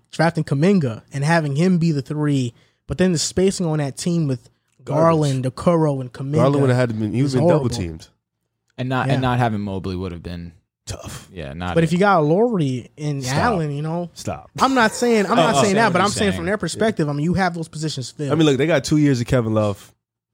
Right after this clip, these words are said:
Speaker 2: so, you know.
Speaker 1: And Kevin Love said he doesn't wanna be bought out.
Speaker 2: Yeah, so, you
Speaker 1: And
Speaker 2: know,
Speaker 1: he's,
Speaker 2: just
Speaker 1: he's gonna get that
Speaker 2: this
Speaker 1: bread.
Speaker 2: year is coming up. Then after you got one more year,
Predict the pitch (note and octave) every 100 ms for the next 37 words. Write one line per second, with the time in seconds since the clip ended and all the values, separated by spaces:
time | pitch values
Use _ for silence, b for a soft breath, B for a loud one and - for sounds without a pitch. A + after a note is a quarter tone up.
0 | _ _ - A#2+ A#2 G#2+ G2 F#2+ _ _
1 | _ _ C#3+ E3 E3+ E3+ D#3+ E3 D3 C#3+
2 | D3 C#3+ C#3 C3+ C3+ C3+ - - A2 -
3 | G2+ G#2+ C#3+ A2+ D#3 D#3 C3+ C#3+ D#3 D3+
4 | D3 C#3+ B2 B2 C3+ - D#3+ D3+ C#3+ C3
5 | - C#3 C3+ C3 C#3+ _ A2+ B2+ C3 B2+
6 | C3+ B2+ A#2 A2 B2+ C#3+ C#3+ C#3 A#2+ C3